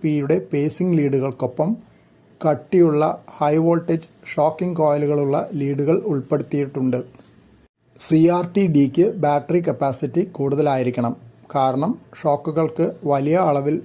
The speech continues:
വൈദ്യുതോർജ്ജം ആവശ്യമാണ്. സ്വാഭാവികമായും സി ആർ ടി ഡി ബാറ്ററിയുടെ ആയുസ്സ്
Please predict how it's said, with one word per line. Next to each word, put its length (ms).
വൈദ്യുതോർജ്ജം 720
ആവശ്യമാണ്. 520
സ്വാഭാവികമായും 880
സി 120
ആർ 60
ടി 160
ഡി 80
ബാറ്ററിയുടെ 520
ആയുസ്സ് 360